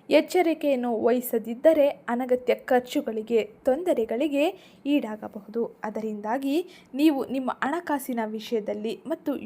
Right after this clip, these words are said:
ಯೋಜನೆಗಳನ್ನು ರೂಪಿಸುವ ವಿಷಯದಲ್ಲಿ ಒಂದಿಷ್ಟು ಎಚ್ಚರಿಕೆ ಸಲಹೆಗಳಿಂದ ತಮ್ಮ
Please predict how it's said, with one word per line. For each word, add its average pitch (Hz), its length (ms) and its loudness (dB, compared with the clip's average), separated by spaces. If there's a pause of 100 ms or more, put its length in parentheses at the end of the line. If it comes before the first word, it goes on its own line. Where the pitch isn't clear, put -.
(120)
ಯೋಜನೆಗಳನ್ನು 240 800 0 (160)
ರೂಪಿಸುವ 233 420 -4 (180)
ವಿಷಯದಲ್ಲಿ 302 500 2 (480)
ಒಂದಿಷ್ಟು 302 400 0 (240)
ಎಚ್ಚರಿಕೆ 240 500 0 (220)
ಸಲಹೆಗಳಿಂದ 277 800 2 (480)
ತಮ್ಮ 277 160 4